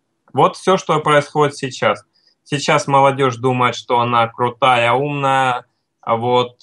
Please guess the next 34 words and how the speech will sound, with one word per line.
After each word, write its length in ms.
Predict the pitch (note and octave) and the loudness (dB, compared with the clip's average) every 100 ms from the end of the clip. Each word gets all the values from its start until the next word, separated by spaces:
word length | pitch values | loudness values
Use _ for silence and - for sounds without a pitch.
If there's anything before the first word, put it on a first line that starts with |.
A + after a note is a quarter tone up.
| - | -10
э, 160 | G#2+ G#2+ | -8 -8
что 180 | - A#2+ | -6 -4
они 200 | A2+ A2+ | -4 -6
цивильные, 760 | - C3+ A#2 C3+ C#3+ C#3 C3 B2+ | -6 -4 -2 0 0 -2 -4 -6
цивилизованные 1000 | B2+ A#2 A2+ A2+ C3 C#3 C#3 C3+ C3 B2 | -6 -4 -4 -2 2 4 4 2 -4 -6
такие, 440 | B2 A#2 B2 A#2+ A2+ | -8 -8 -8 -6 -2
вот, 320 | A#2 A2+ - | -2 -4 -4
то, 120 | A2+ | -8
что 240 | - A2+ A2+ | -4 -2 -2
мы 180 | A2+ A2+ | -2 -6
тут 220 | A2 - - | -10 -10 -12
тупые 460 | A2 C#3 C#3+ C3 | -6 0 0 0
все, 280 | A#2+ - A#2+ | -4 -6 -4
да, 320 | A2 B2 C3 - _ _ _ - | 0 0 0 -6 _ _ _ -4
а 200 | G#2+ G#2 | 0 2
вот, 420 | A2 G#2+ A2 - | 2 0 -2 -8
и 320 | - A#2 A#2+ | -6 -4 -4
всё 220 | A#2 B2 | -2 -2
прочее. 420 | A#2+ A#2+ A2+ A2 | 0 0 0 -2
На 100 | A2+ | -4
самом 300 | A#2 D3 C#3+ | 0 2 2
деле, 540 | C3+ C#3 C3 B2 A#2 A2+ - - | 2 2 2 2 0 -4 -10 -6
надо 340 | B2 B2 B2+ | -2 0 2
время, 400 | C#3 D3 C3 A2+ | 2 0 0 0
люди 240 | A#2+ A#2 A#2+ | -2 -4 -2
разберутся 760 | A#2 A#2 B2+ D3 D3+ C#3+ C3 - _ _ _ _ - | -2 -2 -2 -2 0 0 -2 -6 _ _ _ _ -6
со 180 | - A#2+ | -4 -2
всем 260 | C3 B2 | 0 0
этим, 380 | A#2+ A#2 A#2 A2+ | -2 -2 -2 0
вот. 240 | A#2+ A#2+ - - | 0 -2 -2 0
А 220 | A#2+ A#2+ | 2 2
русский 360 | C#3+ D3 C#3 | -2 -6 -12
человек, 480 | - C3 C3+ D#3 D#3+ B2+ | -8 -4 -2 -2 -4 -6
он 280 | A#2+ A#2+ | -8 -8